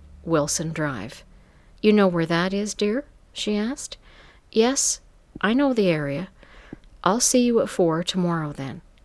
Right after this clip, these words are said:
Thank you again," I said before hanging up. The next day, I was nervous when it was time to go to this Jones house for this interview. I just told myself there was no option.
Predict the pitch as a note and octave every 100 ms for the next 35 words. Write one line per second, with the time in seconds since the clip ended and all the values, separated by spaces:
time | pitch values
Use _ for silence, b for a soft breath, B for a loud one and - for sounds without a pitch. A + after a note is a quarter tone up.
0 | _ - A#2+ G3+ - G2+ - E3 C#3 -
1 | b b b b - - D3+ - C#3+ D#3+
2 | C#3+ D3+ D#3 E3 D#3 D3 D3+ D3+ - -
3 | B B B - - - _ _ _ _
4 | - - - F3+ F3+ G3+ - - G#3+ E3+
5 | C#3+ D3+ - _ _ _ E3 F3 G3+ F#3
6 | E3+ E3 D3 C3+ - - - - - -
7 | - D#3+ D3+ D#3+ - - E3+ B2+ C3+ -
8 | - D3+ C#3 D3+ D3 - D#3+ D3+ C3+ C#3+
9 | E3+ C#3 C#3+ - - - D#3 D3 D3+ E3+
10 | E3 C#3+ C#3+ C#3+ - B B B B B
11 | B B B B _ D#3+ E3+ B3 - -
12 | G#3 A3+ D3+ D3 - A#2+ E3 - - -
13 | - - - F3+ E3 D#3 - D#3+ D#3 D#3
14 | F3+ - D3 D#3 - - D#3